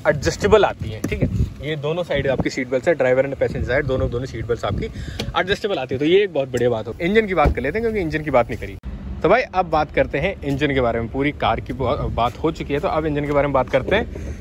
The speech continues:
इसमें आपको मिलता है इंजन स्पेक्स की अगर बात बताएं तो भाई बोनट तो पहली बात तो बहुत भारी है। इंजन स्पेक्स की बात करें, दो इंजन इसमें आपको देखने के लिए मिलते हैं। पेट्रोल में टू लीटर का मिलेगा पे-, और डीजल में टू पॉइंट टू लीटर का मिलता है। ये पेट्रोल वाला है, तो आज इसकी बात करते हैं। पेट्रोल में आपको मिल जाता है almost, almost दो सौ बीएचपी और तीन सौ अस्सी एनएम का टॉर्क।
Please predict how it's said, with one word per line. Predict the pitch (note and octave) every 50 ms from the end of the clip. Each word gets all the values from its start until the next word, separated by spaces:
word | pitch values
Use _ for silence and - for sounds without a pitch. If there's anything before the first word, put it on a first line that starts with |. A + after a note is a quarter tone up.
| - -
इसमें | F3+ - - A3 G#3+ G3+
आपको | F3+ - - - F3+
मिलता | E3 D3+ C#3 - E3 D3
है | D3+ G3+ - G#3
इंजन | G#3+ A3 B3 A3+
स्पेक्स | - - A3 G3+ -
की | - B3
अगर | A#3 C4
बात | C4 A3 G3 G3+
बताएं | G3 G3 F3 - F3+ F#3
तो | F3+ F3+
भाई | C#3+ C3+ D3+
बोनट | C#3 C#3 B2+ B2+ C#3+ C#3
तो | - -
पहली | - B2+ A#2 A2+
बात | A#2 A2+ -
तो | C3+
बहुत | A#2 G#2+ F#2 B2+ A#2
भारी | A2 - A#2 B2 B2+ D3+
है। | G3 G3+ - - - - - - -
इंजन | F3+ G3+ G#3 B3 A#3
स्पेक्स | - - G#3 -
की | - G#3+
बात | F3+ E3+ D#3+
करें, | - D#3+ E3 F3 F3
दो | D#3+ D#3+ E3 E3+
इंजन | E3+ E3 D#3+ E3 D#3
इसमें | C#3+ - D#3 C#3+
आपको | C3 - D3
देखने | C3+ B2+ A#2+ C3+
के | B2+
लिए | C3 B2+
मिलते | B2 A#2 A#2+ E3
हैं। | -
पेट्रोल | G#3+ G#3 F3+ F#3 G3
में | G3+ G3
टू | F3+ - E3+ E3
लीटर | D#3+ D#3 D3+ D#3+
का | D3+ E3+
मिलेगा | D#3 D3+ C#3+ D3 D#3+ F#3+
पे-, | F3+ F3+ E3 F3
और | D3+ C#3 C#3
डीजल | B2 B2+ B2 C3+ D3
में | C#3 C#3 D3+
टू | - C3 A#2
पॉइंट | A2+ C3 D3 E3 D3+ -
टू | D#3
लीटर | C#3+ C3 B2 B2+
का | A#2+
मिलता | A#2+ A2 A2 -
है। | A#2 C#3+
ये | F3
पेट्रोल | - E3+ D#3 D#3+ E3 D#3+
वाला | D3+ C3+ C#3
है, | D#3
तो | - F3
आज | D3+ C#3+
इसकी | C#3+ - - D3
बात | C3+ B2+ B2
करते | A#2 A2+ A2+ C#3+
हैं। | F3+ - - - - - - - - -
पेट्रोल | F3 F3+ F#3+ A3+ A#3
में | A#3 A3+
आपको | G#3 G#3 A3
मिल | G#3+ G#3 F#3+ F#3
जाता | F3+ F3 E3+ - F3 F3+
है | F#3 G#3
almost, | - - G3 A3 B3 B3 A#3+ B3+ A#3 -
almost | A3+ G#3 G3+ A3 G#3+ F#3+
दो | D3+ D#3+ E3+ E3
सौ | - G3+
बीएचपी | F#3 E3 D#3+ D#3 D3 - - G3+
और | G#3 A#3+
तीन | A3+ - G#3+ G3+ G3+
सौ | F#3 - F#3+
अस्सी | - - - G3+ F#3+
एनएम | D3+ B2 B2+ B2+ -
का | - F3
टॉर्क। | E3 - C3+ C3 D3+ G3 G#3 - C4